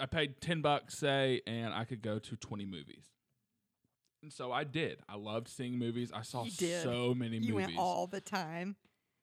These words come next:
Speaker 1: And every time I go to see a movie, I would always bring or buy Goobers and buy an
Speaker 2: That's
Speaker 1: icy.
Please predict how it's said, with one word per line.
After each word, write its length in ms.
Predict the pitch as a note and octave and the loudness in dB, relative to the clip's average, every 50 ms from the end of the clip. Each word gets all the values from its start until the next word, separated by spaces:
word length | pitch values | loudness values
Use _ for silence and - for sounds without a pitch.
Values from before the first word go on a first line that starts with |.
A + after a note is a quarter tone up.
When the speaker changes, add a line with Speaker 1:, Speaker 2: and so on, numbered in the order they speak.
| _ _ _ _ _ _ _ - - - - - | _ _ _ _ _ _ _ -20 -20 -20 -14 -8
Speaker 1:
And 220 | - D#3 D#3 D3+ - | -4 -4 -4 -2 -2
every 220 | C#3+ D#3 F3+ F#3 | -2 -2 -2 -2
time 180 | F3 F#3 G#3 F3+ | -4 -2 -2 -2
I 80 | D#3 | 0
go 160 | C#3+ C#3+ C3+ | 2 2 2
to 80 | C3 C3 | 2 2
see 180 | B2+ - B2 A2 | 0 -2 -4 -4
a 40 | G#2+ | -4
movie, 460 | B2 E3 G#3 A3 F#3 C3+ C3 A#2+ - - | -2 -2 0 -2 0 0 0 -2 -2 -2
I 100 | G#2 A2+ | -2 -2
would 160 | A#2 A#2+ A2 | -2 -2 -2
always 760 | D2+ G#2 G#2+ G#2+ G#2+ G#2+ G#2+ G#2 G2 G2+ G2+ G#2 - - - _ _ _ _ _ _ _ _ _ _ _ _ - A#2+ A2+ _ - | -2 0 0 0 0 -2 -2 -2 -4 -4 -6 -8 -12 -18 -20 _ _ _ _ _ _ _ _ _ _ _ _ -20 -20 -18 _ -6
bring 540 | A#2+ A#2+ A#2 A#2+ B2 A#2+ A#2 A2+ A2+ A#2 - F2 | -4 -4 -2 -2 -2 -2 -4 -4 -6 -8 -8 -8
or 80 | G#2+ | -8
buy 480 | G#2 G2+ G#2+ G2 G2 F#2+ F#2+ G2 G2+ G#2 G#2 | -8 -6 -4 -4 -2 -2 -2 -4 -4 -6 -4
Goobers 640 | B2+ C#3 C3+ G#2+ F#2+ C#2 A#1 D2 - - - - - - - - _ - - - - - - - - - - _ - | -2 -2 -2 -2 -4 -10 -12 -14 -16 -16 -18 -20 -20 -20 -20 -20 _ -20 -20 -20 -20 -20 -20 -20 -20 -20 -18 _ -8
and 200 | G2 G2 G#2+ G#2 | -6 -6 -6 -8
buy 120 | - D#2+ E2 | -8 -6 -6
an 100 | - F#2+ | -4 -4
Speaker 2:
That's 60 | G#2 B2 | -2 0
Speaker 1:
icy. 520 | D#3 F#3 F#3+ - - - D#2 D2 - | 0 0 0 -2 -4 -6 -6 -6 -6